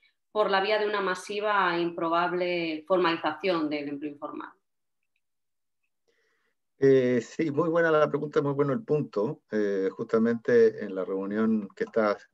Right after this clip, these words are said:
Speaker 2: que continúa en paralelo, estábamos trabajando, eh, discutiendo temas del sistema de protección social en República Dominicana, en este momento justamente con el equipo de,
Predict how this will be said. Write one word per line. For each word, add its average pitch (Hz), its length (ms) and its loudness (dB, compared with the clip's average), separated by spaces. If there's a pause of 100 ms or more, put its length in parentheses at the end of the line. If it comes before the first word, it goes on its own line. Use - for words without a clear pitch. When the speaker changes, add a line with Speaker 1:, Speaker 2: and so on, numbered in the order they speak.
(280)
Speaker 2:
que 113 100 -2
continúa 117 540 2
en 123 100 0
paralelo, 113 580 4
estábamos 110 460 -4
trabajando, 98 1000 -4
eh, 90 180 -10
discutiendo 101 640 -4
temas 107 320 0
del 92 120 -12
sistema 107 340 -4
de 95 40 -6
protección 87 380 -8
social 104 320 -2
en 95 80 -10
República 101 380 -6
Dominicana, 87 600 -6
en 98 60 -8
este - 160 -10
momento 110 360 -6
justamente 110 440 -8
con 110 140 -6
el 87 100 -10
equipo 98 400 -6
de, 85 260 -4